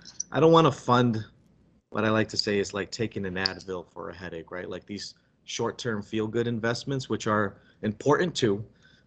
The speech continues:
uh, but instead those impacts that are gonna, that's gonna cultivate and, and keep growing,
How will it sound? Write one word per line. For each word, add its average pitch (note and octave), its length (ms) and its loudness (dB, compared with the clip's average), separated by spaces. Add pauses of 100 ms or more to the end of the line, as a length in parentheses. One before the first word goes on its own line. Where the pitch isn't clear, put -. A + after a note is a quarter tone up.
uh, G2+ 440 0
but A2 360 2
instead A#2 720 4 (880)
those A#2+ 340 6
impacts A#2+ 540 2
that A2 160 2
are G#2+ 160 2
gonna, G2+ 360 -2 (520)
that's G#2+ 180 -2
gonna G#2+ 220 0
cultivate G#2 580 0
and, F#2+ 180 -4
and G2 160 -6
keep - 280 -6
growing, F#2+ 580 -2